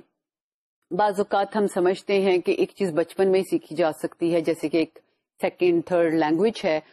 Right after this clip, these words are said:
اور وہ واقعی صحیح بھی ہے، لیکن give it a try،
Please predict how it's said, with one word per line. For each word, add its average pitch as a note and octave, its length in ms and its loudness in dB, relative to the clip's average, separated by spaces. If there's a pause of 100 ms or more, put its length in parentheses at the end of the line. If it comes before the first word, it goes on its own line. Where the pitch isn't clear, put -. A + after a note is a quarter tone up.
(140)
اور E4+ 140 2
وہ E4 140 2
واقعی G#3 320 0 (100)
صحیح F#3+ 160 0
بھی F3 180 -2
ہے، G3+ 100 2
لیکن F3 420 0
give D3+ 240 0
it D#4+ 160 2
a - 160 -4
try، D#3+ 280 0